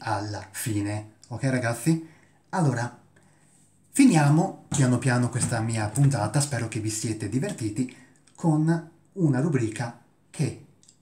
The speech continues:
ho fatto anche settimana scorsa, raga, ed è Che ridere mi fa. Vado a letto, che domani mattina devo fare colazione.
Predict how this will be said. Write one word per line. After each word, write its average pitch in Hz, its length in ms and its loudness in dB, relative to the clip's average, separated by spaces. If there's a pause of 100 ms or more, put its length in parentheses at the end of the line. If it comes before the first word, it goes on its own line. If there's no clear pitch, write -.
ho - 20 -6
fatto 120 360 -6
anche 101 360 -6
settimana 151 460 4
scorsa, 123 400 -2
raga, 120 400 0 (580)
ed 131 180 -2
è - 280 0 (480)
Che 220 200 -2
ridere 147 420 4
mi 135 120 4
fa. - 320 -4 (1300)
Vado 127 340 0
a 120 40 2
letto, 117 680 -4 (100)
che 131 160 -4
domani 120 340 2
mattina 123 460 0
devo 117 160 -2
fare 117 240 -2
colazione. 107 760 -6